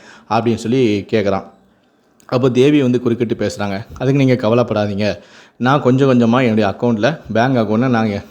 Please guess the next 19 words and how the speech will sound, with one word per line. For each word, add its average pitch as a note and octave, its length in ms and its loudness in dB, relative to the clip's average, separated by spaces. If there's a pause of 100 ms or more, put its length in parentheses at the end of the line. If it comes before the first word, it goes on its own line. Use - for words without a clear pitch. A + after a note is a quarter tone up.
கலை-, G#2+ 140 -6
சேர்த்து B2 360 0
வச்சிருக்கேன், G#2 500 -4
அதுல B2+ 260 2
வந்து B2 180 4
ஒரு A2+ 120 4
ரெண்டு G#2+ 200 -2
லட்ச A2 160 -2
ரூபா G#2 160 0
இருக்கும், A2 340 -2 (380)
அதை C#3 200 2
வச்சு C#3+ 180 0
நம்ம A2+ 220 0
வந்து A#2+ 160 0
எப்படியாவது A2+ 380 0
இந்த A#2+ 180 -2
கல்யாணத்தை A2+ 500 0
நல்லபடியா G#2+ 420 0
முடிச்சிடலாம், G2+ 540 -2